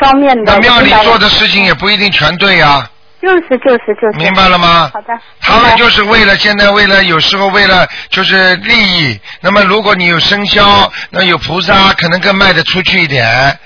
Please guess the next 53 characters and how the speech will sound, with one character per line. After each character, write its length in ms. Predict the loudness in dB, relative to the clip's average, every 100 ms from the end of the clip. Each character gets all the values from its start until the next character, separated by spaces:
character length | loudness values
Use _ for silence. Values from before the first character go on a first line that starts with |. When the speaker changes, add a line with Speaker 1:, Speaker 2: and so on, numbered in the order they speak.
| -20 -20 -20 -20 -20 -6
Speaker 1:
嗯。 320 | -2 -2 -4
Speaker 2:
听 140 | -4
得 100 | -2
懂 160 | 0 2
吗？ 340 | 2 4 2 -2 -16 -6
你 140 | -2
想 180 | 0 2
想 140 | 2 2
看， 180 | 0
Speaker 1:
嗯。 20 | 0
Speaker 2:
前 160 | 0
面 100 | 0
是 120 | 0 0
观 240 | 0 0
世 100 | -2
音 80 | -4
菩 160 | -2
萨， 120 | 0 0
后 200 | 0 0
面 140 | 0
是 100 | 0
一 40 |
个 80 | 0
老 180 | 2 0
鼠， 360 | 0 -2 -2 -4 -12 -20 -18
你 120 | -8 -8 -4
对 120 | -4
菩 200 | -2 -2
萨 100 | 0 0
是 100 | -2
什 180 | -4 -4
么 100 | -2
的 100 | -4 -2
感 260 | -4 -4
觉？ 140 | -6 -6
Speaker 1:
嗯。 60 |
Speaker 2:
你 100 | -6
一 160 | -6 -6
想 280 | -2 -2 -2
嘛 60 |
就 140 | -2 -2
明 180 | -4
白 160 | -4 -6
了 100 | -8
嘛。 100 | -14 -20 -20 -20 -20 -20 -20 -20 -20 -20 -8
Speaker 1:
就 60 | -6
是， 140 | -6 -12
就 120 | -14
是。 200 | -16 -8
Speaker 2:
听 120 | -2
得 80 | 0
懂 160 | 0 2
吗？ 400 | 2 2 2